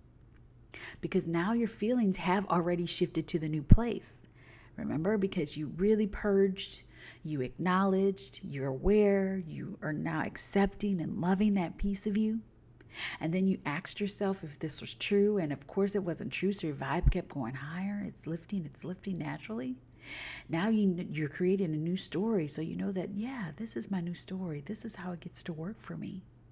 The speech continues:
And now you get to choose how you feel. Now you get to write about some awesome feelings that you get to feel. And it should only take ten minutes or less for doing this.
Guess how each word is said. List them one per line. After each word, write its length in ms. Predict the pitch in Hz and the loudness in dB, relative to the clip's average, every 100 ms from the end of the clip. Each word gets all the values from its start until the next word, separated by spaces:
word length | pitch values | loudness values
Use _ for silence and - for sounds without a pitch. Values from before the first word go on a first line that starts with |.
| - - - - | -20 -16 -12 -10
And 160 | - 147 | -6 -2
now 160 | 139 170 | 0 2
you 140 | 190 | 0
get 120 | 202 | 0
to 60 | 202 | -4
choose 260 | 190 190 170 | -4 -4 -4
how 120 | 156 | -6
you 140 | 143 | -6
feel. 600 | 139 - 196 175 - - - - - | -4 0 2 2 -2 -10 -16 -18 -6
Now 80 | 147 | -2
you 120 | 180 | 0
get 140 | 208 208 | 0 0
to 120 | 190 | -2
write 280 | 160 170 185 | -2 -2 -2
about 300 | 165 165 - | -2 -6 -8
some 160 | 160 | -10
awesome 360 | - 175 185 190 | -6 -6 -4 -6
feelings 500 | - 190 202 180 156 | -2 -2 0 -2 -2
that 140 | - | -4
you 140 | 175 180 | -2 0
get 180 | 196 190 | 0 -2
to 80 | 180 | -6
feel. 640 | - 180 190 170 - 180 - - - - - - - - - - - - | -8 -6 -6 -6 -12 -18 -20 -20 -20 -20 -20 -20 -20 -20 -20 -20 -12 -2
And 120 | 214 | -2
it 80 | 202 | 0
should 160 | 214 | 0
only 240 | 208 233 240 | 0 0 -2
take 300 | - 196 - - - - | 0 -2 -4 -20 -18 -4
ten 280 | - 196 | 0 2
minutes 320 | 190 185 170 156 | 4 2 -2 -6
or 100 | 147 | -6
less 580 | 139 127 - - - - - - - - | -6 -8 -6 -6 -6 -16 -20 -20 -20 -10
for 140 | - | -6
doing 360 | 160 151 135 131 - | -4 -4 -6 -8 -10
this. 380 | - - - | -14 -16 -18